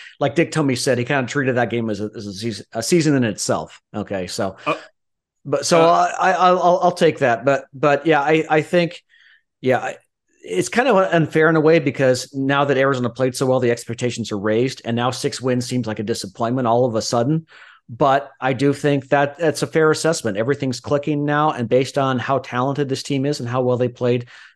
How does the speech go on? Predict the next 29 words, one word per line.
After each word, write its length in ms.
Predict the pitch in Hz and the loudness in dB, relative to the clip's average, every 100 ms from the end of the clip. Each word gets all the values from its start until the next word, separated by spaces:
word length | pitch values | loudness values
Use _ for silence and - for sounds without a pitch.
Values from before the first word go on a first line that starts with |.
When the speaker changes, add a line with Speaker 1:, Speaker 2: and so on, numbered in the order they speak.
| _ | _
Speaker 1:
the 80 | 139 | 2
last 220 | 143 - | 2 2
couple 220 | 151 202 | 0 2
of 60 | 151 | 4
weeks, 220 | 107 107 | 2 0
really, 460 | 117 165 113 104 - - - _ | 2 4 4 0 -6 -20 -20 _
uh, 80 | 120 | -2
or 220 | 123 123 | 0 2
even 280 | 135 139 135 | 0 0 -2
you 140 | 135 139 | -2 -2
wanna 140 | 135 | 0
go 80 | 131 | 2
back 140 | 135 | 0
to 60 | 135 | 0
the 80 | 127 | 2
last 300 | 120 113 - | 2 0 -4
three, 420 | 143 156 95 - | -2 0 -2 -6
really, 240 | 120 135 131 | -2 0 0
with 160 | 117 | -2
Noah 200 | 120 120 | -2 -4
Fifita 320 | 107 107 127 107 | -4 -6 -4 -2
as 160 | 92 | -4
quarterback 520 | - 120 143 95 95 | -2 0 0 -2 -4
and 80 | 101 | -4
the 60 | 101 | -6
defense 380 | 110 104 107 - | -6 -6 -8 -8
continuing 420 | 104 113 107 101 | -8 -6 -4 -4
to 60 | |
mature, 520 | 95 90 123 120 95 | -6 -6 -2 0 0